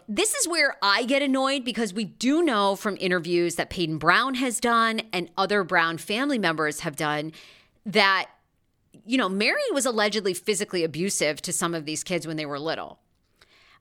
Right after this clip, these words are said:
Um, and I do believe there was some rumor about M-, Mary being physically abusive to Mykelti at points. I can't remember if Mykelti was the one that got it the worst.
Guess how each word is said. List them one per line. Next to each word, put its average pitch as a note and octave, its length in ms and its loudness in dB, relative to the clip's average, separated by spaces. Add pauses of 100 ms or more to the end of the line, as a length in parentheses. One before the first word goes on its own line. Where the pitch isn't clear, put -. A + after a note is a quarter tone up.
(100)
Um, F#3+ 480 2
and A#3+ 100 0
I B3 60 2
do C4+ 400 -2
believe A#3 460 -2
there G3 160 0
was F#3 260 2
some F#3+ 240 -6
rumor F3+ 320 -2
about D#3+ 520 2 (120)
M-, F#3 240 -4 (480)
Mary F#3 300 0
being F3 480 -2
physically F#3 360 -4
abusive D#3+ 420 -4
to D#3 100 -8
Mykelti D#3+ 560 -6
at G#2+ 140 -10
points. A#2+ 420 -12
I - 20 -8
can't C4+ 240 -8
remember F#4+ 280 -4
if - 100 -4
Mykelti G#3 680 -6
was C4 200 -4
the C4+ 80 -2
one B3 220 -2
that B3+ 120 -4
got A#3+ 220 2
it B3 100 -10
the A3+ 100 -2
worst. A3 600 -2